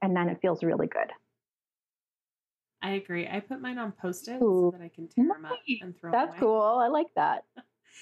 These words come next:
Speaker 2: That way, they're gone, 'cause you
Speaker 1: Totally.
Speaker 2: do need to get 'em out. And I feel like there's such a,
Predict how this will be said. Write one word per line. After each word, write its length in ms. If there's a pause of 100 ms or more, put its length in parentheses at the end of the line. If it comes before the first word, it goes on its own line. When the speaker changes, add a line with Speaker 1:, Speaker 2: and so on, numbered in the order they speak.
(640)
Speaker 2:
That 200
way, 380 (300)
they're 180
gone, 400
'cause 80
you 60
Speaker 1:
Totally. 160
Speaker 2:
do 180
need 160
to 100
get 160
'em 120
out. 240
And 80
I 80
feel 180
like 240
there's 240
such 240
a, 300